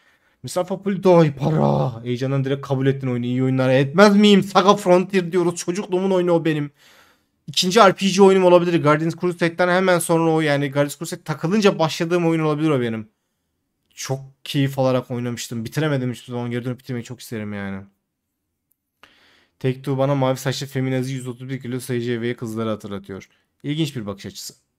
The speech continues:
Bu arada arkada Oculus Quest iki görmüştüm. Resident Evil dört V R gelmez mi? Çok pahalı be.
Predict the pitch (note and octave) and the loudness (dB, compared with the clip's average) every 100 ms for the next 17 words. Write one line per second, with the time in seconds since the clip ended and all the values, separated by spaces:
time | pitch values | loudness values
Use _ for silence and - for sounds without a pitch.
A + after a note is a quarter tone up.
0 | _ _ _ _ _ - _ _ - C3+ | _ _ _ _ _ -20 _ _ -6 -2
1 | D#3 D3 D#3+ D3 C#3 D#3 - D3 C#3 C#3+ | -2 -2 -2 -4 -6 -8 -8 -10 -10 -10
2 | C#3+ C3 A#2 - D3+ C3 C3+ C#3 C3 C3+ | -6 -4 -4 -8 -8 -6 -6 -6 -4 -4
3 | C3+ C3+ B2+ C#3 C3+ A#2+ A#2 A2 F#2+ F#2 | -4 -2 -2 0 0 -2 -2 -6 -8 -14
4 | F2+ - _ _ _ _ - C#3 A2 G2 | -16 -20 _ _ _ _ -2 0 0 -2
5 | G2 F#2+ F#2 | -4 -4 -6